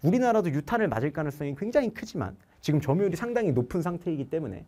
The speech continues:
근데 지금 사실 미국의 관심은 우리나라 반도체 점유율이 높은 것보다는 오히려 중국이 반도체를 더 많이 점유해가지고 중국이 반도체를 점유해서 미국한테 나중에 반도체를 가지고 협박하지 않게끔 만드는 게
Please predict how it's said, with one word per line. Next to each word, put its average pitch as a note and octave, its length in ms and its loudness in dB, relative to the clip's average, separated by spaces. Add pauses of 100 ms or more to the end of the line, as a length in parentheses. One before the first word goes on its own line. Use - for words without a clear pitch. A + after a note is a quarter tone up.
(180)
근데 - 160 -2
지금 C#4 340 2
사실 A#3 220 2
미국의 E3+ 360 4
관심은 E3 480 0 (220)
우리나라 G3+ 460 4
반도체 D3+ 380 0
점유율이 C3+ 360 0
높은 B2 280 0
것보다는 C3 560 -2 (340)
오히려 F3 340 6
중국이 A#3+ 480 2
반도체를 D3 520 2
더 - 120 -2
많이 F#3 280 4
점유해가지고 A2+ 880 0 (220)
중국이 A3+ 440 2
반도체를 D3 580 2
점유해서 A2+ 500 0
미국한테 E3 500 0
나중에 G2 320 -2
반도체를 D3 640 0
가지고 A#2+ 420 -4 (160)
협박하지 - 640 0
않게끔 G#2+ 400 -4
만드는 F2 460 -4
게 D#3 160 -2